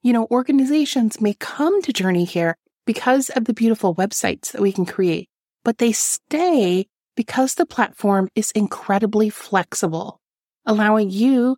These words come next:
to custom create the processes that will encourage growth in the places you want growth to occur. So this week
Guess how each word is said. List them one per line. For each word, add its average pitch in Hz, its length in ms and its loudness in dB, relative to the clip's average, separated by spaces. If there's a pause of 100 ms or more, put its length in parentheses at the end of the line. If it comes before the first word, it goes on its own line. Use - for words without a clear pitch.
(160)
to 233 100 0
custom - 420 0
create 208 460 0
the 196 80 -6
processes 202 920 -4 (320)
that 220 140 -2
will 220 160 0
encourage 269 760 0
growth 180 540 -2 (340)
in 220 160 4
the 311 100 2
places 226 600 -2 (160)
you 185 240 2
want 208 300 0
growth 175 340 -2
to 180 140 -6
occur. 170 420 -4 (840)
So 226 160 0
this 370 360 0
week 254 400 -2